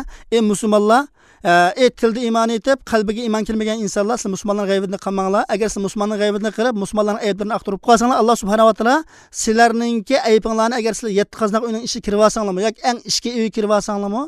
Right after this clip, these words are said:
sen aybinglarni ichib o'tadi," degan mazmunda hadislar bo'lgan.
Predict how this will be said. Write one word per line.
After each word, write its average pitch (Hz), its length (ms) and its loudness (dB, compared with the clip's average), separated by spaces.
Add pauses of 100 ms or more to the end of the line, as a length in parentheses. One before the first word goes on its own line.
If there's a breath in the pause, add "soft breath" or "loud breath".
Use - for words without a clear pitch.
(240 soft breath)
sen 220 140 -4
aybinglarni 196 400 0
ichib 202 220 -6
o'tadi," 185 340 -2
degan 185 200 -2
mazmunda 175 400 -4
hadislar 160 340 -6
bo'lgan. 131 220 -8